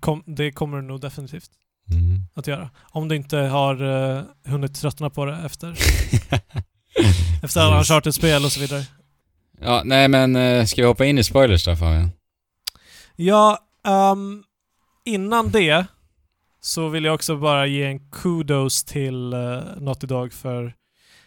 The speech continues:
Speaker 1: sitt inkluderingstänk.
Speaker 2: Ja.
Speaker 1: Du, du kan ju ändra alla, alla inställningar för att alla i princip ska kunna spela det här.
Speaker 2: Mm.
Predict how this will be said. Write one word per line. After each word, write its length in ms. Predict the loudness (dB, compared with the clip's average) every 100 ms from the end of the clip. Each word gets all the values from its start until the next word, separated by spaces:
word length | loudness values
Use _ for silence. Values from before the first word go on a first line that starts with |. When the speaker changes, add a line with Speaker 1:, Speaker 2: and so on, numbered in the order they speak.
| -10
Speaker 1:
sitt 220 | -8 -6
inkluderingstänk. 920 | -6 -4 0 0 0 -2 -4 -4 -14 -20 _ _ -8 2
Speaker 2:
Ja. 360 | 6 6 6 0 _
Speaker 1:
Du, 220 | -8 -6 -6 -8
du 160 | -4 0
kan 160 | 4
ju 60 | 4
ändra 400 | 4 0 0 4 4 4
alla, 680 | 4 2 2 2 4 4 0 _ _ _ 2
alla 300 | 2 2 -2
inställningar 600 | -2 -2 -2 -2 -6 -4
för 140 | -6
att 180 | -8 -6
alla 640 | -6 -4 -4 -4 -4 -6
i 40 | -6
princip 280 | -4 -4
ska 160 | -6 -6
kunna 220 | -4 -4
spela 320 | -2 -2 -2
det 60 | -2
här. 300 | -4 -6 -4
Speaker 2:
Mm. 360 | 2 4 4